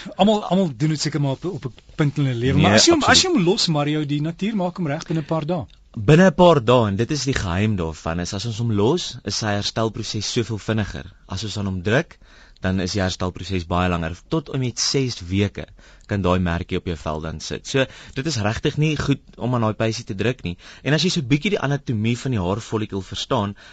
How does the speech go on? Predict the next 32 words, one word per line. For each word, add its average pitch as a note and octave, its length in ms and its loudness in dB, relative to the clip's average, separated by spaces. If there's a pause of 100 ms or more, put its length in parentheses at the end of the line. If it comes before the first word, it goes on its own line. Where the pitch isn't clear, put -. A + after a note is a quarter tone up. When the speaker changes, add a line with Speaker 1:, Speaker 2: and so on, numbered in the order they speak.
(240)
Speaker 2:
dan A2 120 0
sal A#2+ 120 0
ons B2 100 -2
verstaan C#3 300 0
hoekom A2 220 -2
ons G2 120 -4
nie G2 80 -4
moet F#2+ 140 -2
druk A#2 260 2
nie, D#2+ 100 -8
want F#2 140 -4
daar's G2 200 -2
'n A#2 80 -8
olieklier G2+ 640 0 (340)
wat G2+ 200 -4
aan B2+ 140 2
die D3+ 100 4
haarfollikel F#2+ 720 -2
vasheg F2+ 640 -4
en G2+ 120 -6
die G#2+ 200 2
olieklier A2 520 0 (240)
is F2+ 100 -10
dan F#2+ 140 -2
verantwoordelik F#2+ 640 -4
om, G2 140 -4
om F#2 160 -6
hierdie F#2 220 -4
ding F#2+ 260 -2
dan F2+ 160 -4
te F2 80 -10
verstop. - 500 -4